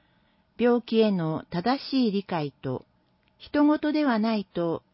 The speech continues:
認識することから役割が始まります。認知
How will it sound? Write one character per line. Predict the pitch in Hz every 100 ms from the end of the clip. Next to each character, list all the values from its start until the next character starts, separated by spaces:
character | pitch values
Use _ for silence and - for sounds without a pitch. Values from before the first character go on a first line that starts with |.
| _
認 | 214 269 311
識 | - 277
す | 277 262
る | 262
こ | -
と | 233 233
か | -
ら | 160 139 131 -
役 | 160 165 247
割 | 262 226
が | 180
始 | 156 156 151
ま | 143
り | 143 135
ま | 123 135
す。 | _ _ _ _ _ _ _ _ _ _ _ _ _ _ _ _
認 | - 277
知 | 302